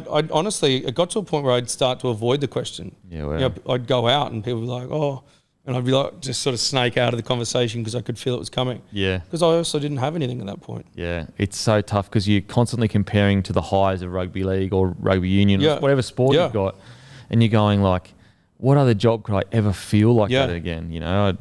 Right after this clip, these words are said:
Speaker 2: it's,
Speaker 1: And,
Speaker 2: uh,
Speaker 1: and I think with my transition, right, like, what I was missing in my first year is different to what I'm now missing in five years.
Speaker 2: Yeah.
Speaker 1: So, like, first year I was missing the application of skill, the repetition of skill, 'cause, you know, at training, you're just always trying to execute. You're just that pursuit of the perfect pass that,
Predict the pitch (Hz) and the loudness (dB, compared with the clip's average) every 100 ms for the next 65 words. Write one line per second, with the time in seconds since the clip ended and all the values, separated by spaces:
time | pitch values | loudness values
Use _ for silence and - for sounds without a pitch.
0 | - 90 185 202 92 170 180 202 214 190 | -4 -2 -2 -2 -2 2 2 0 0 0
1 | 170 156 - 147 127 135 123 117 120 120 | 0 0 0 0 0 -2 0 0 0 -2
2 | - - _ _ _ _ _ _ _ 139 | -8 -20 _ _ _ _ _ _ _ 0
3 | 160 180 170 160 147 120 135 - 131 120 | 2 2 0 -2 -2 2 2 2 2 2
4 | 110 127 120 - 135 156 104 127 123 120 | 2 0 -2 0 0 0 -2 -4 -4 -4
5 | 117 117 113 - _ 131 113 113 - 117 | -4 -2 -2 -4 _ -2 0 0 -2 -4
6 | 113 101 120 113 113 95 - 95 92 87 | -4 -4 -4 -6 -8 -12 -12 -8 -8 -8
7 | - _ - - 139 131 - - - 160 | -16 _ -6 0 2 2 -2 -10 0 0
8 | - 147 123 117 123 - 120 113 110 - | 2 2 2 2 -2 0 0 0 -4 -10
9 | _ _ _ _ _ 131 131 127 120 123 | _ _ _ _ _ -2 0 -2 0 0
10 | - 110 - 127 113 110 123 - 107 120 | 0 -4 -4 -4 -2 0 0 -2 -6 -6
11 | - 110 - 120 113 113 127 120 - 127 | -4 -6 -4 -6 -6 -4 -2 -2 -2 0
12 | 120 113 117 120 135 131 131 123 - 123 | 0 -2 -6 -6 -2 2 2 0 -2 -4
13 | 113 - - 117 117 120 - 127 - 123 | -4 -6 -8 -6 -6 -6 -4 -4 -4 -4
14 | - 156 139 117 139 120 - 135 160 - | 0 0 0 0 0 0 -2 0 0 -6